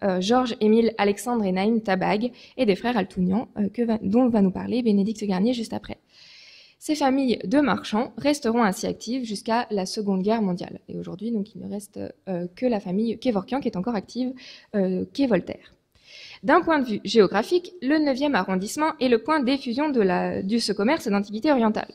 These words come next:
Donc ce n'est pas une carte exhaustive, mais il y a donc, euh, les principaux marchands d'antiquités orientales, euh,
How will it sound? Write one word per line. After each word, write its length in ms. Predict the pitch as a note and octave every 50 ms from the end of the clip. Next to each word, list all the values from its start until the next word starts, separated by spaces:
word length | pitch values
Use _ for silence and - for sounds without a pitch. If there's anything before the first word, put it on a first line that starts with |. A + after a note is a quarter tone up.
| - -
Donc 180 | F#3+ F3+ F3+
ce 100 | - -
n'est 100 | F#3+ F3+
pas 160 | - F#3 E3+
une 120 | - - G#3+
carte 260 | G#3 A3 A3+ A3+ - -
exhaustive, 500 | - G3+ - F#3+ G3+ - - D4+ D#4 C4+ - - - - - - - - -
mais 200 | - B3 C4+ C#4 -
il 140 | B3 A3+ G#3
y 100 | G#3+ A3+
a 100 | A#3+ B3
donc, 240 | A3+ G#3 G#3+ -
euh, 640 | G#3 G3 F#3 F#3 F#3 F3+ F3+ F3+ F3+ F3+ F3+ - G3 -
les 160 | G3+ G#3 A3+
principaux 400 | A3 - G#3+ G#3+ G#3+ - C4+ C4+
marchands 380 | A#3+ G#3 F#3+ G#3 - B3+ B3
d'antiquités 640 | A#3 G3+ G3+ G3 - - G3+ - G#3 G3+ C4 B3+ A#3+ B3+
orientales, 600 | A3 G#3 G3 F#3+ F#3+ F3+ F#3 - B3 D4+ D#4 A#3 G#3+ - - - _ _ _ _ _ _ _ _ - _ _ - - - - _ _ -
euh, 300 | G#3+ F#3+ F#3 F3+ F3+ G2